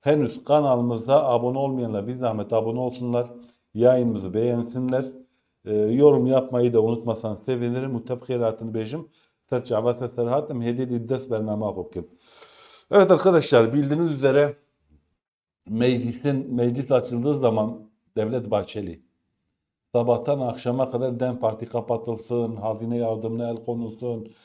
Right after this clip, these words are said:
bunlar terör örgütüdür." Selahattin Demirtaş'a neler neler söyledi. Ama meclis açıldığı zaman Devlet Bahçeli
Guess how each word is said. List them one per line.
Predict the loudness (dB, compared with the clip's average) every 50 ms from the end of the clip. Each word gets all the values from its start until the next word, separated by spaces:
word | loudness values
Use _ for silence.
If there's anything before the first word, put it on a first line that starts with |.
| _ _ _ _ -6
bunlar | -2 0 2 2 2 2 2
terör | 2 2 4 4 4 4 2 2 2 0 0
örgütüdür." | -2 -4 -6 -6 -2 -2 -2 0 2 2 2 2 2 0 -2
Selahattin | -2 0 2 2 0 0 -2 -4 -2 -2
Demirtaş'a | 0 0 -2 -2 -4 -4 -4 -6 -4 -6 -6 -6
neler | -4 -4 -2 -2 0 0 0 2 0 0 -2 -6 -12
neler | -14 -10 -10 -10 -10 -10
söyledi. | -10 -10 -8 -8 -8 -6 -4 -6 -6 -6 -10 -16 -20 _ _ _ _ _ _ _
Ama | 0 0 0 0
meclis | 0 0 0 0 0 0 -4 -4 -2
açıldığı | -2 -2 -4 -6 -6 -4 -4 0 0
zaman | 0 0 0 0 -2 -4 -6 -10 -16 _ _ -6
Devlet | -4 -2 -2 -2 -2 -4 -6 -2 0
Bahçeli | 0 0 0 -2 -6 -6 -4 -2 -2 -4 -4 -6 -10 -16